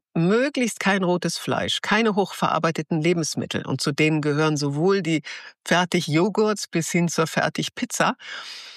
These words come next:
und, ne, die ganzen Wurstprodukte sowieso. Also wenn das alles so vieles ist, was ich da umstellen soll, was könnte ich da als erstes ändern? Und f-, wirklich für immer, aber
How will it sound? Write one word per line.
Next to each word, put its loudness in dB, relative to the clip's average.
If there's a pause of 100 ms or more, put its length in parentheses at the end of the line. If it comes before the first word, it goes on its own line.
(200)
und, 0
ne, 2
die -2
ganzen 2
Wurstprodukte 0
sowieso. 0
Also 2
wenn 4
das 0
alles 2
so 0
vieles 0
ist, -2
was -2
ich -4
da -4
umstellen -6
soll, -6
was 0
könnte -2
ich -4
da 4 (560)
als -2 (140)
erstes 0 (340)
ändern? 2 (580)
Und -2 (100)
f-, -10 (140)
wirklich 2
für -4 (140)
immer, 4 (260)
aber 2